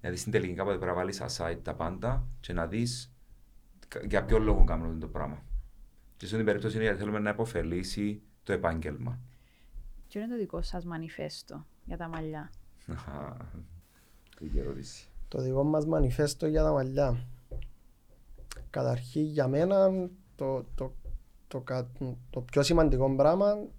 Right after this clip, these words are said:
Speaker 3: είναι να κάνω πράγματα που δουλεύουν τεχνικά. Δηλαδή, να σου, να σε κουρέψω, α, και να μπορείς να φτιάξεις τα μαλλιά σου μόνος σου στο σπίτι σου. Και να μην θέλεις κούρεμα μετά από δύο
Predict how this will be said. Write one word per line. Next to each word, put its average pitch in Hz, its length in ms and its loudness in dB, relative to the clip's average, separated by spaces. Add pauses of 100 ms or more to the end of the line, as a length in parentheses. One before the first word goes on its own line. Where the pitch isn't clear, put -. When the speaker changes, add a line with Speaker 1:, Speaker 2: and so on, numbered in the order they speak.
Speaker 3:
είναι 165 220 2
να 151 200 4
κάνω 151 360 2
πράγματα 156 420 4
που 165 100 0
δουλεύουν 135 560 4
τεχνικά. 117 540 -4 (320)
Δηλαδή, 131 680 -8
να 131 140 -8
σου, 127 420 -8
να 135 100 -8
σε 131 120 -6
κουρέψω, 135 640 4 (1160)
α, 139 140 -4 (460)
και - 120 -2
να 131 100 2
μπορείς 156 680 2
να 156 200 -4
φτιάξεις - 640 -2
τα 156 120 -2
μαλλιά 127 320 0
σου 139 160 -4
μόνος 139 340 0
σου - 140 -2
στο - 140 -4
σπίτι 117 340 -4
σου. - 320 -14 (260)
Και - 120 -4
να 123 80 0
μην 135 100 0
θέλεις 139 340 0
κούρεμα 135 360 -2
μετά 127 200 -2
από 123 200 0
δύο 123 120 -8